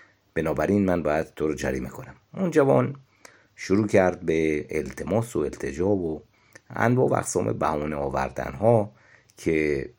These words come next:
به نحوی بتونه خودش رو از این وضعی که پیش اومده نجات بده، ولیکن بیفایده بود و اون پلیس هزار شکل اون رو جریمه کرد و طرف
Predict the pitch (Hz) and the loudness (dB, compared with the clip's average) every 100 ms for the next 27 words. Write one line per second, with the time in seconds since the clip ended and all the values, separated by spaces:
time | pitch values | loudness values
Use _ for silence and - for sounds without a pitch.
0 | _ 76 76 78 76 87 143 170 - 113 | _ -8 -4 -2 0 0 2 0 -6 0
1 | 104 85 76 - 82 78 78 - _ - | 0 0 -4 -4 -4 -2 -4 -10 _ -20
2 | - _ _ - 87 85 - 82 80 76 | -20 _ _ 0 0 0 -2 0 0 0
3 | - 82 85 71 76 87 - 80 82 71 | -4 -4 -6 -4 -4 -2 -4 -4 -2 -2
4 | 67 - 76 - 73 69 69 69 65 101 | -4 -8 -10 -8 -6 -6 -6 -6 -4 2
5 | 143 151 139 135 135 - - - _ - | 2 4 6 8 6 -2 -20 -20 _ -2
6 | 82 82 87 78 67 71 67 69 120 139 | -2 2 0 0 -6 -6 -4 0 0 0
7 | 123 113 113 123 - _ _ _ _ 78 | 4 4 4 -2 -10 _ _ _ _ 0
8 | 95 92 78 80 123 143 - - _ _ | 0 2 0 2 2 0 -6 -12 _ _
9 | _ _ - 80 71 92 123 135 - - | _ _ -4 -4 2 6 6 4 -2 -4
10 | 71 - 107 127 131 165 _ _ _ _ | -4 -2 2 4 2 -8 _ _ _ _
11 | 85 90 82 85 80 - - 69 73 71 | -2 -2 4 4 2 -2 -10 -10 -4 -2
12 | 69 85 123 143 135 135 - _ _ _ | -2 0 2 4 4 2 -2 _ _ _
13 | _ _ - 69 80 80 80 80 - _ | _ _ -18 -2 2 4 2 0 -4 _
14 | _ _ _ - 87 135 135 - | _ _ _ 0 2 2 -2 -20